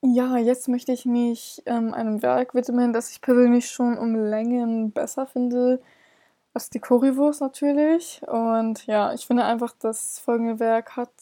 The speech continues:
wenigstens eine Message, die es vermitteln will. Und man kann sehr viel daraus mitnehmen.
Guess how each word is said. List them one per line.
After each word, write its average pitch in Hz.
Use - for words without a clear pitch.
wenigstens 240
eine 214
Message, 220
die 240
es 247
vermitteln 233
will. 240
Und 214
man 233
kann 226
sehr 233
viel 226
daraus -
mitnehmen. 220